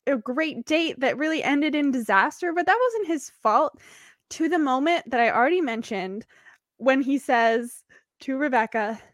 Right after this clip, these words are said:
"This is gonna be three days of you and me just ruining each other." Like I said, I will never get over that. I, <laughs> I love that scene so much. And so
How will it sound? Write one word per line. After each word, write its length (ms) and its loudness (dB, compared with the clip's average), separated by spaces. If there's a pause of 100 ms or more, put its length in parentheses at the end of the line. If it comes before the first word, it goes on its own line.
"This 180 -10
is 120 -10
gonna 260 0
be 220 -10 (120)
three 220 -4
days 360 -2
of 140 -16
you 180 0
and 80 -2
me 160 0
just 240 -8
ruining 500 0
each 200 -8
other." 360 -4 (220)
Like 240 0
I 140 -2
said, 320 -2
I 120 2
will 160 -2
never 320 -2
get 220 -4
over 260 0
that. 300 2 (140)
I, 240 -4
<laughs> 280 -2 (920)
I 140 6
love 540 4 (100)
that 380 4 (100)
scene 480 -10
so 460 -2
much. 540 -8 (400)
And 180 -4
so 440 0